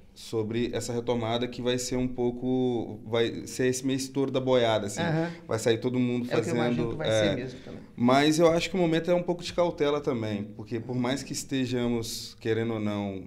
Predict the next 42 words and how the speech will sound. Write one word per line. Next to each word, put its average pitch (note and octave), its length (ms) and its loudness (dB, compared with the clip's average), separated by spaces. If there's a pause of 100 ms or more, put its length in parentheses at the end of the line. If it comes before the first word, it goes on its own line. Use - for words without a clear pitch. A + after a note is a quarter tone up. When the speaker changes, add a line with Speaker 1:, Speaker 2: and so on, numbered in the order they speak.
Speaker 1:
né, G#2 600 -2
é, F#2 60 -4
sem A#2 200 -6
trabalhar, G#2 640 -2 (680)
né, - 420 -4
então A#2 640 -2
eu A#2+ 140 6
acho A#2+ 140 2
que - 60 -12
também B2 300 2
é C3+ 40 -2
a C3+ 40 -4
questão C#3 300 -4
de C3 60 -4
saúde C3+ 440 -2
também. A2 400 -2 (140)
Então A#2+ 160 -2
eu C3 100 2
acho C3 220 0
que C#3 80 0
as-, C3 200 -4
é, A#2 220 2
por A2 220 -6
mais D#3+ 180 0
que - 140 -12
tenha D3+ 180 2
uma C#3 100 4
demanda A2 380 0
alta, A2+ 420 2 (440)
eu G#2+ 120 2
acho A2 160 2
que A2+ 80 -4
é, A#2+ 180 2
também A#2 360 0
tem C#3 180 -2
que C3+ 60 -6
ter C#3 80 -2
uma C3+ 120 0
responsabilidade B2 600 -2
da C3 80 0
galera A#2+ 300 2
também A#2+ 540 -2